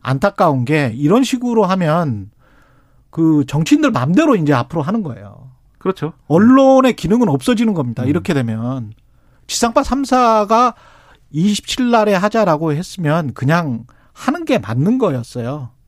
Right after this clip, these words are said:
Speaker 1: 그게, 그것부터 잘못됐다고 저는 봐요. 왜냐하면 언론과 정치의 관계에서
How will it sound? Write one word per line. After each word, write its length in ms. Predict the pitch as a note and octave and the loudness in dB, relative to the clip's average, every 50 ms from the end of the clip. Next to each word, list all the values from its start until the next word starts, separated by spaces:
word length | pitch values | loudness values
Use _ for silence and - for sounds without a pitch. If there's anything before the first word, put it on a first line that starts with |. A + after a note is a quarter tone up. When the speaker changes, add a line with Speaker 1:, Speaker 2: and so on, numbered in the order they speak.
| _ _ _ _ _ _ _ _ _ _ _ | _ _ _ _ _ _ _ _ _ _ _
Speaker 1:
그게, 560 | - D#3+ E3 F3 A3 A3 A3+ A3 G#3+ E3 C3+ B2+ | -4 -2 2 4 4 4 4 4 2 2 0 -4
그것부터 800 | - - D3 D#3 G#3+ A3 G#3+ - F#3 - - G3+ G3+ F#3 D#3+ C3+ - - _ _ _ _ | -8 -8 -2 0 0 0 0 -4 -6 -2 0 2 2 2 0 -2 -6 -14 _ _ _ _
잘못됐다고 680 | - - - D3+ F3+ G3 - F#3 D#3 - F3 E3 E3+ D3+ | -6 -2 0 0 0 0 0 -2 0 0 0 0 -2 -2
저는 220 | - C3 C3+ D#3 | -2 -4 -4 -4
봐요. 420 | C3+ A2 A2 A2 A2 - A2+ A#2+ - _ _ _ - | -6 -8 -10 -10 -12 -12 -14 -18 -20 _ _ _ 0
왜냐하면 400 | D3+ D3+ F3 G3 G#3 G#3+ F3+ - | 0 2 2 2 2 2 0 0
언론과 540 | - C#3+ D3+ F3 G3 A3 A3 G#3+ G#3+ A3 - | 0 2 2 4 4 2 4 4 2 2 2
정치의 380 | - D#3 D#3 C#3+ - G#3 G3 | 0 -2 -4 0 2 2 2
관계에서 680 | D#3 C#3+ C#3+ C#3+ C#3+ D#3 D3 C3 F#3+ G3 F#3 D3 G#2 | 2 0 0 0 2 2 2 2 2 0 0 0 -4